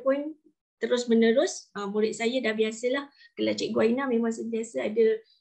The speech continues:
hands-on activity. Uh, mereka dah seronok suka kerja-kerja secara, uh, hands-on. Terima kasih cikgu-cikgu yang, yang, uh, dah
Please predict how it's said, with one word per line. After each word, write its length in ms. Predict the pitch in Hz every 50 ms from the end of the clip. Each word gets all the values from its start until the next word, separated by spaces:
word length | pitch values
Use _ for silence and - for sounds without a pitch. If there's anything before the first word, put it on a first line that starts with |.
| _
hands-on 640 | _ 214 226 226 226 226 - - 247 226 226 220 214 - -
activity. 640 | - - - 220 220 233 - - 233 233 202 196 -
Uh, 240 | - 190 190 190
mereka 320 | 190 190 202 208 - - 233
dah 180 | 226 220 220 220 - - - - _ _ _
seronok 640 | - - - 220 240 208 214 214 226 220 214 208 -
suka 560 | - 226 220 - _ - 262 262 233 208 220 214 -
kerja-kerja 720 | 214 208 233 - - 214 214 214 214 214 214 214 202 202
secara, 720 | 202 - 208 208 - 208 202 202 202 208 208 208 202 202 - _ - - - - _
uh, 200 | 196 202 202 202 202
hands-on. 560 | 202 208 196 190 190 - 185 185 180 175 175 180 - _ _ _ _ _ _ _ _ _ _ _ _ _ _ _ _ _ _ _ - - - _
Terima 240 | _ 214 214 214 240
kasih 240 | 233 233 - 302 311
cikgu-cikgu 540 | 311 - - - - 226 - - 233 269 269
yang, 240 | 269 233 220 220 220 226 226 - - - - - _ _ -
yang, 480 | 214 214 220 220 214 214 214 208 196 - - -
uh, 240 | - 208 202 202 202 190 196
dah 240 | 208 208 208 208